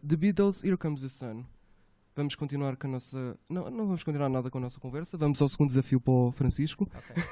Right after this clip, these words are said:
Speaker 1: <laughs> Ele tá aqui cheio de medo, coitado. <laughs> O que é que ele vai desencantado ali?
Speaker 2: Ok, vamos lá ver.
Speaker 1: O nosso segundo desafio é o desafio da cultura geral.
Speaker 2: Ok.
Speaker 1: Isto agora
Speaker 2: <laughs>
Speaker 1: tem mais a ver com a, com a escrita. Pronto. Estás pronto?
Speaker 2: Tô, acho que sim.
Speaker 1: Acho,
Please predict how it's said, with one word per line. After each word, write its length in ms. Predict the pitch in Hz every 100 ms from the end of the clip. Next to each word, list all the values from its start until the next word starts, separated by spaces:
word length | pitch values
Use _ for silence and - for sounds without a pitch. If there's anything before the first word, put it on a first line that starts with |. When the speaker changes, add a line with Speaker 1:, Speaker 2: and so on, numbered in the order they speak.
| -
Speaker 1:
<laughs> 440 | 208 170 381 294 165
Ele 80 | 170
tá 80 | 139
aqui 160 | 151
cheio 160 | 151 143
de 60 |
medo, 120 | 143 135
coitado. 400 | 143 - - -
<laughs> 520 | 165 - - 523 -
O 20 |
que 80 | 190
é 40 |
que 40 | 180
ele 60 |
vai 140 | 180 180
desencantado 500 | 202 175 180 160 151
ali? 240 | 135 127 - -
Speaker 2:
Ok, 300 | 151 151 202
vamos 200 | 208 117
lá 120 | 120
ver. 300 | 190 - - - - 180
Speaker 1:
O 40 | 151
nosso 180 | 165 -
segundo 160 | 170
desafio 340 | 151 156 160 139
é 20 |
o 20 |
desafio 280 | 131 131 135
da 80 | 135
cultura 260 | 131 135
geral. 320 | 123 120 131 - _ _ _ _ _
Speaker 2:
Ok. 220 | 127 - 110 _ 139
Speaker 1:
Isto 140 | 143
agora 260 | - 151 156
Speaker 2:
<laughs> 0 |
Speaker 1:
tem 100 | 170
mais 220 | 160 151
a 60 | 156
ver 160 | 160
com 100 | 170
a, 260 | 165 156 156
com 80 | 160
a 20 |
escrita. 440 | - 131 - 110 127
Pronto. 260 | 123 110 - _
Estás 180 | - 139
pronto? 320 | 160 180 - - _ _
Speaker 2:
Tô, 220 | 123 120 120
acho 160 | -
que 80 | _
sim. 100 | - 120 -
Speaker 1:
Acho, 240 | 160 135